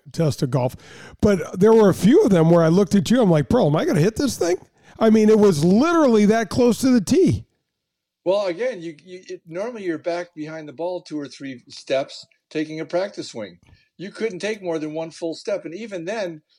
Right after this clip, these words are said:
Speaker 2: it had to be in the peripheral of your vision when you're taking your act-, actual swing. And you weren't the only one. I certainly noticed it 'cause I had the shivers about it being my, my, my nightmare dream. And the other guys,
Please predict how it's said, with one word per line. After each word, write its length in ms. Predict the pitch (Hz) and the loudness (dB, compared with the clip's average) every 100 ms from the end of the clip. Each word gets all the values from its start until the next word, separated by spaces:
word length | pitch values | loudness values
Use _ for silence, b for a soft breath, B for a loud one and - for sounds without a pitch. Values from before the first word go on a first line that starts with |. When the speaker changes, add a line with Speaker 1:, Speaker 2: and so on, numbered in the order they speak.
| _ | _
Speaker 2:
it 120 | 175 | -12
had 260 | 151 240 277 | -6 -6 -6
to 60 | |
be 240 | 175 170 165 | -6 -6 -4
in 100 | 156 | -6
the 80 | 151 | -8
peripheral 600 | 170 190 180 170 160 156 | -6 -6 -6 -8 -6 -6
of 100 | 147 | -6
your 140 | 151 | -10
vision 460 | 139 220 185 135 147 _ _ _ | -8 -10 -10 -14 -18 _ _ _
when 120 | 156 | -10
you're 100 | 156 | -8
taking 320 | 156 190 185 | -6 -8 -8
your 180 | 170 175 | -4 -2
act-, 200 | 175 185 | -2 -6
actual 360 | 180 175 180 175 | -10 -10 -12 -18
swing. 300 | - 233 170 | -12 -14 -12
And 140 | 175 | -14
you 80 | 214 | -12
weren't 200 | 285 247 | -12 -12
the 120 | 220 | -8
only 220 | 214 254 196 | -8 -8 -8
one. 260 | 139 156 151 _ _ _ | -10 -10 -12 _ _ _
I 200 | 175 226 | -10 -8
certainly 340 | - 233 190 175 | -8 -12 -10 -6
noticed 340 | 170 165 156 | -6 -6 -10
it 120 | 190 | -16
'cause 140 | 185 165 | -14 -12
I 80 | |
had 180 | 160 175 | -8 -8
the 60 | 156 | -10
shivers 420 | - 202 202 147 | -16 -16 -14 -16
about 340 | 143 151 151 - | -12 -10 -10 -14
it 200 | 160 160 | -20 -14
being 300 | 165 160 156 | -14 -14 -10
my, 180 | 151 147 - | -10 -10 -10
my, 180 | 147 143 | -12 -12
my 140 | 147 143 | -14 -10
nightmare 440 | 151 190 165 139 | -8 -8 -10 -14
dream. 360 | 117 127 143 156 _ _ - | -12 -12 -12 -14 _ _ -14
And 120 | 170 | -8
the 100 | 170 | -6
other 240 | 180 247 | -6 -8
guys, 480 | 214 151 143 156 165 | -10 -8 -8 -8 -12